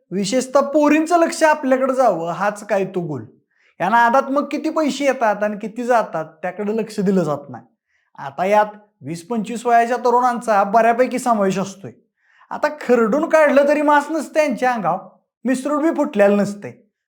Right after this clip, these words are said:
पण साल्टी गेली तरी चालेल, पण रुतबा कमी नाही झाला पाहिजे, असा रुबाब असतो यांचा.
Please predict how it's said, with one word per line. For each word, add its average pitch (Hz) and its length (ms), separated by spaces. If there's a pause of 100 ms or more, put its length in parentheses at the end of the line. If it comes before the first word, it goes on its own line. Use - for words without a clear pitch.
(120)
पण 147 100
साल्टी 185 560
गेली 247 280
तरी 254 140
चालेल, 247 600
पण 190 260
रुतबा 185 460
कमी 277 280
नाही 277 160
झाला 220 220
पाहिजे, 214 540 (180)
असा 196 340
रुबाब 233 380
असतो 214 280
यांचा. 143 360